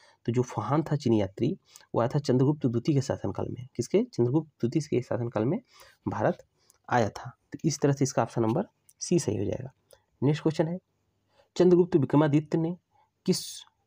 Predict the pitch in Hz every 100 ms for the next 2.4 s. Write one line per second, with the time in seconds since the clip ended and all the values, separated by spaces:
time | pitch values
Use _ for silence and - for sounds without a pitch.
0 | _ - - 139 151 - 95 - _ _
1 | _ - 113 139 156 139 - - 139 101
2 | 107 - -